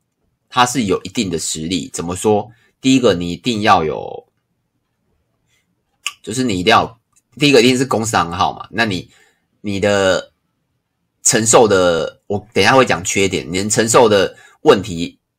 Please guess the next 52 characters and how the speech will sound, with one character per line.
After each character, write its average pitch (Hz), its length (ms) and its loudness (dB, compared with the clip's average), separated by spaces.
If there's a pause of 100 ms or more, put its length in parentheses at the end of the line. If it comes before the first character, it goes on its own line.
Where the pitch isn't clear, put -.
也 92 140 -2
要 113 120 4
比 - 140 -6
较 90 160 -2
大。 - 320 -6 (1040)
所 147 120 2
以 131 120 4
像 131 180 4
我 98 80 0
们， 87 320 -6 (120)
我 90 120 -6
们， 92 240 -6 (840)
我 101 60 -8
们， 95 140 -4
因 160 80 4
为 165 40 2
我 113 60 0
们 95 100 -2
主 90 120 -4
要 95 180 4
是 104 500 -4 (200)
经 120 220 0
营 95 60 -6
电 90 220 0
商， 90 160 -4
而 - 80 -2
且 110 100 -2
我 95 80 0
们 85 120 -6
只 107 140 -6
有 95 100 0
电 82 240 -4
商， 82 260 -10 (340)
所 135 140 2
以 143 60 6
我 104 100 4
们 92 160 -2
跟 120 240 0
会 123 160 0
上 107 280 0
购 117 100 0
物 104 120 2
中 98 180 0
心 95 140 -8
的 87 80 -4
店 92 220 -6
家 87 140 -4
会 95 180 -2
有 80 100 -2
点 - 140 -8
差 69 240 -12
别。 - 220 -18